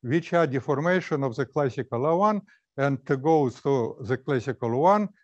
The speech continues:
when R goes to P. The second observation, uh, in this year, Okounkov introduced the notion of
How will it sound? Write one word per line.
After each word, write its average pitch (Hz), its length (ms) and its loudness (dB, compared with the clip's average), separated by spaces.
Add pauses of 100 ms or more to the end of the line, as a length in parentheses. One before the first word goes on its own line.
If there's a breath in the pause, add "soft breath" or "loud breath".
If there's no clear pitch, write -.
(120)
when 135 460 0 (100)
R 170 400 4
goes 131 440 -4
to 110 220 -6
P. 82 160 -16 (920 loud breath)
The 143 160 2
second 170 460 2
observation, 113 880 -6 (400 soft breath)
uh, 117 400 2 (520)
in 156 200 0
this 170 240 4
year, 202 400 4
Okounkov 151 680 -2
introduced 151 600 -2
the 143 100 0
notion 151 400 -2
of 127 120 -4